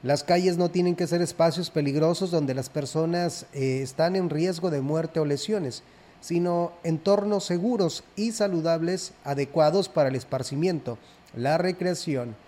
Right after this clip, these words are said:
el deporte, la cultura y el desempeño de cualquiera de nuestras actividades cotidianas. Lo anterior lo dio a conocer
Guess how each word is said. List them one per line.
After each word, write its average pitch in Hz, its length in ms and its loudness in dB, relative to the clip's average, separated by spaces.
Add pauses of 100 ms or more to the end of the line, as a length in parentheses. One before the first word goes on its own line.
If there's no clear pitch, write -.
(160)
el 151 180 0
deporte, 143 680 -2
la 175 260 2
cultura 170 520 0 (220)
y 156 120 4
el 202 100 2
desempeño 190 640 0
de 156 120 -2
cualquiera 170 460 -2
de 160 140 0
nuestras 170 480 -2
actividades 143 640 0
cotidianas. 147 680 -4 (500)
Lo 151 160 4
anterior 214 680 4
lo 135 180 0
dio 147 140 2
a 160 80 0
conocer 180 520 0